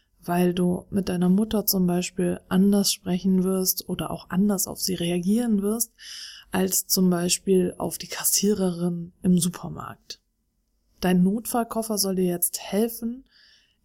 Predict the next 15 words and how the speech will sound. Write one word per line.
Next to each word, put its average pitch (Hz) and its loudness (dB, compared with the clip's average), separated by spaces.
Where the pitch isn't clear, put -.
in 226 4
akuten 202 -4
Situationen 220 -2
und 180 -2
nach 185 -2
solchen 190 -4
herausfordernden 170 -4
Gesprächen 240 -4
oder 196 -4
Situationen 190 -2
wie 196 2
zum 175 2
Beispiel 160 -2
kritische 185 0
Kommentare 190 -2